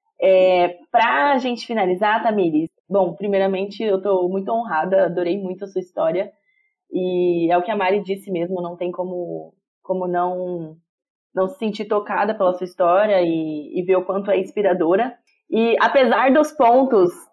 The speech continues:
não vou nem chamar de negativos, vou chamar de desafiadores de empreender, né? Que é corrido, é a falta de tempo, é a falta de descanso, é a falta de várias coisas. No fim, você ainda tá conseguindo fazer um projeto muito bacana,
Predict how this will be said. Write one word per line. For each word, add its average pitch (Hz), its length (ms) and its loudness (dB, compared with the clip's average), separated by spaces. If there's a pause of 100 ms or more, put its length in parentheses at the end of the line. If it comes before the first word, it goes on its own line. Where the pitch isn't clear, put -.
(140)
não 233 160 2
vou 277 120 6
nem 330 100 4
chamar 349 320 2
de 254 100 2 (400)
negativos, 254 640 2
vou 185 100 -4
chamar 208 260 0
de 196 160 -4
desafiadores 196 800 2
de 175 80 0
empreender, 175 580 0
né? 202 220 -2 (260)
Que 185 140 2
é 180 560 4 (180)
corrido, 208 880 2 (340)
é 185 120 2
a 185 100 0
falta 202 220 2
de 180 100 -8
tempo, 190 400 0
é - 20 2
a 180 60 0
falta 190 240 0
de 180 140 -12
descanso, 180 680 -4
é 175 40 4
a 175 100 0
falta 185 260 0
de 185 220 -6 (140)
várias 254 500 0
coisas. 185 500 0 (480)
No 240 120 0
fim, 247 300 0
você 247 260 0
ainda 220 160 0
tá 220 160 -2
conseguindo 208 440 -6
fazer 196 280 0
um 196 120 -2
projeto 196 520 2
muito 208 420 -4
bacana, 185 580 -2